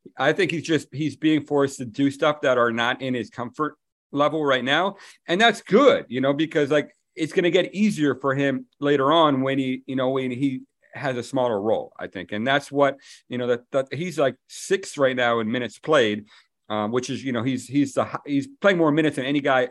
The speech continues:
outside the top six. And so, you know, the Thunder, like, they're let, they're letting him develop, you know, they're, they're, they're bringing him along, and, um, and I think it's gonna really pay dividends for them. He's, he was, he's awesome. I think he's gonna be really good on both ends of the floor.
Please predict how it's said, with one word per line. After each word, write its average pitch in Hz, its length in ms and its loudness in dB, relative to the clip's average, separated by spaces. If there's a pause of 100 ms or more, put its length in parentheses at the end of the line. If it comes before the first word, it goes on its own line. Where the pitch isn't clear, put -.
outside 127 380 -2
the 107 80 -10
top 104 240 -6
six. 170 300 -4 (360)
And 139 140 -4
so, 180 100 -2
you 220 160 -2
know, 180 160 -2 (160)
the 156 140 0
Thunder, 175 480 2
like, 170 220 2
they're 170 180 4
let, 156 340 2
they're 151 220 -2 (100)
letting 131 320 0
him 196 120 -6
develop, 254 400 0 (120)
you 113 100 -4
know, 123 120 -2
they're, 143 160 0
they're, 123 260 -2 (100)
they're 139 100 0
bringing 147 240 0
him 170 100 0
along, 160 400 2 (400)
and, 127 420 -2
um, 117 460 4 (220)
and 139 120 -4
I 135 120 0
think 151 240 -2
it's 147 120 -4
gonna 127 220 0
really 123 260 2
pay 120 240 -4
dividends 101 400 -6
for 95 140 -10
them. 90 180 -8
He's, 113 240 -10 (200)
he 160 160 -6
was, 120 260 -2
he's 127 220 -4
awesome. 101 340 -2 (140)
I 101 80 -8
think 123 160 -6
he's 110 100 -8
gonna 110 140 -4
be 98 40 -4
really 101 360 0
good 95 220 -4
on 123 180 0
both 123 240 4
ends 95 160 -6
of 87 80 -20
the 80 40 -20
floor. - 300 -12